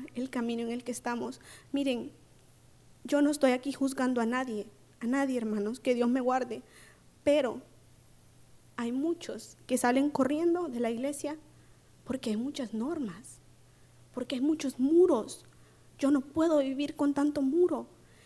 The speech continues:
Y salen corriendo en busca de un lugar donde puedan hacer lo que quieren, donde puedan satisfacer sus deseos,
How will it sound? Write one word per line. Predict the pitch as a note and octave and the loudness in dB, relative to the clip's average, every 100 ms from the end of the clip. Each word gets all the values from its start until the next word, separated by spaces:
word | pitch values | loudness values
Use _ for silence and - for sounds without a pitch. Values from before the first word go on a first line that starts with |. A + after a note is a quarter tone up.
| - - | -20 -14
Y | |
salen | A3+ C#4+ D4 D#4 | -6 -2 0 0
corriendo | D4+ C4 D4 E4 D4 | 0 0 2 2 2
en | C4 | 0
busca | D4+ E4 - B3+ | 0 -2 -2 -2
de | B3+ | -2
un | C#4 | -2
lugar | C#4+ C#4+ D4+ D4 | -2 -2 -4 -4
donde | C#4+ A#3+ | -4 -4
puedan | - C4 C4 | -4 -4 -4
hacer | C4 C#4 | -6 -6
lo | D4+ D4+ | -6 -8
que | - | -14
quieren, | - D#4 F4 - - - _ - - - | -12 -6 -6 -6 -12 -20 _ -20 -20 -6
donde | C4 C4+ | -4 -2
puedan | B3 B3+ C#4+ | -2 -2 -2
satisfacer | C#4+ D4+ C#4 - G#3+ G#3+ C#4+ D4 D#4 - - | -4 -4 -6 -2 -2 -2 -2 -4 -6 -18 -14
sus | - C#4+ | -8 -6
deseos, | G#3+ A3 - D4+ E4+ F4+ - | -6 -4 0 0 0 -4 -8